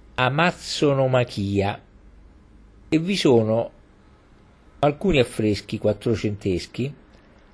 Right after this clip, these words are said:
tra cui una Madonna e i Santi Cosme e Damiano e una Madonna con Bambino e lo stemma della famiglia Sersale nella cornice. Via Sersale,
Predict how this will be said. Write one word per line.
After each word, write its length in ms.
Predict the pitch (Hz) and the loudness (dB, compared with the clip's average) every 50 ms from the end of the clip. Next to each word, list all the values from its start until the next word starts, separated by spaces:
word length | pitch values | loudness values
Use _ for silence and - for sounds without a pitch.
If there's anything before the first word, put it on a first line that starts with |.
| - - | -20 -8
tra 200 | - - 143 135 | -2 0 0 0
cui 260 | - - 151 139 120 113 | 2 2 4 4 4 4
una 180 | 117 117 113 | 4 4 4
Madonna 800 | 113 123 123 135 139 135 131 120 113 110 107 101 95 - - - | 4 4 4 4 4 4 4 2 0 -4 -4 -4 -4 -4 -6 -10
e 140 | - 107 101 | -10 -8 -4
i 40 | |
Santi 380 | - - 135 117 101 - - 107 | 0 0 0 0 0 -2 -6 -4
Cosme 380 | - 104 95 95 - 107 101 107 | 0 0 0 0 -2 -4 -6 -4
e 40 | |
Damiano 640 | 123 147 165 175 160 127 104 98 101 113 131 143 151 - - - - - - - - - - - - - | -2 -2 -2 0 2 2 2 2 0 -2 -4 -6 -8 -12 -18 -20 -20 -20 -20 -20 -20 -20 -20 -20 -12 -4
e 240 | - 175 160 - - - | 0 0 0 0 0 -2
una 200 | 156 165 180 190 | 0 0 2 2
Madonna 720 | 214 202 151 113 104 101 104 107 104 104 101 101 - - - - - - - - - - - - - - - - - - - - - - - - | 2 4 4 6 6 4 4 2 -2 -2 -2 -2 -4 -6 -14 -20 -20 -20 -20 -20 -20 -20 -20 -20 -20 -20 -20 -20 -20 -20 -20 -20 -20 -20 -6 -2
con 180 | 139 135 123 120 | 0 0 2 2
Bambino 720 | 123 120 123 120 120 117 107 104 107 110 120 147 - - - - - _ _ - _ _ _ - - - - - - - - _ - | 2 2 2 2 0 -2 -2 -2 -2 -2 -2 -4 -4 -6 -12 -20 -20 _ _ -20 _ _ _ -20 -20 -20 -20 -20 -20 -20 -20 _ -8
e 100 | - 151 | -2 0
lo 120 | 160 175 175 | 2 2 2
stemma 420 | - - - 123 104 104 110 113 | 2 2 2 2 4 4 4 4
della 160 | 117 117 120 | 6 4 4
famiglia 640 | - - 143 143 139 123 113 104 104 101 90 - - - - | 2 0 0 0 -2 -2 -2 0 0 0 0 -2 -6 -16 -16
Sersale 920 | - - - 170 156 - - - - 107 95 92 90 95 98 95 - - - _ _ - - | -6 -2 0 0 0 -2 -4 -2 0 2 4 4 2 2 0 -2 -4 -8 -12 _ _ -14 -6
nella 260 | 113 110 104 101 92 | -2 0 0 0 0
cornice. 640 | - 95 90 87 92 90 90 87 - - 98 - - - - - - - - - - - - - - - | 0 -2 -4 -4 -4 -8 -8 -8 -8 -8 -8 -10 -10 -14 -20 -20 -20 -20 -20 -20 -20 -20 -20 -20 -14 -4
Via 240 | - 147 151 143 123 | 0 2 4 4 4
Sersale, 800 | - - 107 95 - - - 101 92 87 85 92 107 127 143 | 4 2 -2 -2 -2 -4 -2 -2 0 0 0 -2 -2 -2 -4